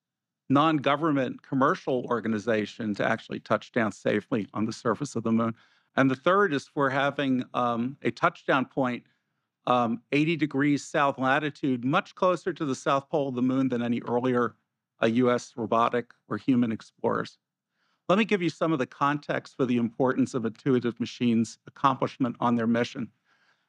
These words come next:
In twenty seventeen, the nation charged nasa to expand our scientific and technical work in the area of the moon, science, technology, and human explorers under our Artemis initiative.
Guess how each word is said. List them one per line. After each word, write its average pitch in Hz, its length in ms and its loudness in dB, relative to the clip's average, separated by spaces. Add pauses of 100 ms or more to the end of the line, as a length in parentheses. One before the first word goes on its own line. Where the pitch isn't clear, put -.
In 139 120 0
twenty 202 280 2
seventeen, 170 680 -2
the 147 80 2
nation 143 420 -2
charged 151 440 -2
nasa 139 380 -2
to - 100 -4
expand 156 580 0
our 139 80 0
scientific 139 720 -4
and 123 140 0
technical - 480 -2
work 123 360 0 (600)
in 131 140 2
the 131 140 4
area 143 300 2
of 123 100 -8
the 120 100 -4
moon, 123 400 -2 (400)
science, 160 600 0
technology, 139 880 -2
and 156 260 2
human 175 320 0
explorers 123 720 -2
under 127 240 0
our 120 140 0
Artemis 131 480 0
initiative. - 640 -6